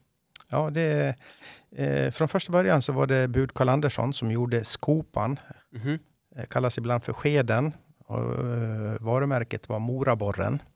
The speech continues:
Speaker 2: Moraborren, ja.
Speaker 1: Mm. Och sen då när K I Eriksson köpte upp, eh, Bud Karl Andersson nittonhundrasextioett så fick vi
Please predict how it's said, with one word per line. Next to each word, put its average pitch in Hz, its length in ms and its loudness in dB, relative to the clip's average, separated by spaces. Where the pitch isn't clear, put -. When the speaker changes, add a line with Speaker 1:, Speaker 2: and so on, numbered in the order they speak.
Speaker 2:
Moraborren, 120 640 -2
ja. 127 180 -2
Speaker 1:
Mm. 117 200 -2
Och 127 280 -4
sen 143 380 2
då 135 220 2
när 123 240 2
K 127 220 -2
I 120 100 4
Eriksson 127 320 0
köpte - 500 -6
upp, - 420 -4
eh, 123 120 0
Bud 120 260 -2
Karl 117 160 -2
Andersson 113 380 -2
nittonhundrasextioett 117 920 -2
så 123 140 -2
fick - 300 -6
vi 110 240 -2